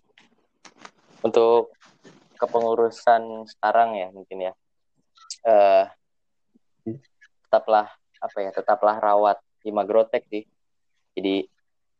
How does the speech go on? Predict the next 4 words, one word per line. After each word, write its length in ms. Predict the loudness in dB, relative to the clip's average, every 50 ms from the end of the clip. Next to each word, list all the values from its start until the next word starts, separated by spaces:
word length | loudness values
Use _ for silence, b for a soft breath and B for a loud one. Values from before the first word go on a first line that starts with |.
| _ _
anggaplah 440 | _ -2 0 0 0 2 2 0 -2
sebagai 360 | -2 -4 -4 -2 -2 0 -2 -2
rumahmu, 760 | -2 -2 -2 -4 -4 -4 -6 -10 -8 -4 -4 -4 -4 -6 -10 _
dan 420 | -2 2 2 2 2 0 -4 -12